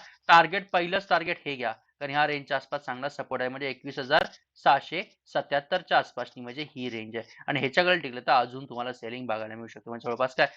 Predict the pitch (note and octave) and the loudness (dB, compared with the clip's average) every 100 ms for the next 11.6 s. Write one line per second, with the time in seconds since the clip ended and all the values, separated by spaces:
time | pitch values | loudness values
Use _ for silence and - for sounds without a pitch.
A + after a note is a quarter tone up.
0 | - - C3+ C#3 C3 A#2+ A#2 B2 A#2+ A2+ | -8 -4 -4 -4 -6 -2 -2 -4 -10 -8
1 | - G3+ - _ B2+ A2+ A2 - - - | -4 -6 -6 _ 2 2 0 -10 -20 -20
2 | - _ _ _ _ _ _ - - G3 | -20 _ _ _ _ _ _ -16 2 6
3 | G3+ G3+ G#3+ G3 G3+ F#3 C#3+ D#3+ E3+ F3 | 8 8 6 4 0 -6 -4 -2 -2 -2
4 | D#3+ D#3 D#3+ D3+ D3+ _ _ - F#3 E3+ | -4 -6 -4 -4 -4 _ _ -8 0 2
5 | C#3 B2+ - B2 A#2+ B2+ B2+ - D3+ E3 | 2 -2 -4 -6 -8 -8 -10 0 4 6
6 | E3 _ - D3+ E3+ D#3 C3+ - - B2+ | 4 _ -2 -2 -2 -2 -2 -2 -6 -6
7 | A2+ - B2 C3+ C#3 E3 D#3 D#3 E3 D#3+ | -8 -10 -6 -2 -2 -4 0 0 0 -2
8 | E3 D#3 E3 B2 C#3+ D#3 E3 E3 D#3+ D#3 | 0 4 4 4 -4 2 4 4 2 0
9 | - - E3 D#3+ A3 - - D#3+ C#3 B2 | -2 -4 -6 -6 -8 -8 -8 -4 0 0
10 | A#2+ - A#2 - _ C#3 - C3 - C#3 | -2 -4 -8 -10 _ -8 -2 -2 -2 -6
11 | B2 A#2 A2+ A2+ - | -8 -8 -10 -10 -8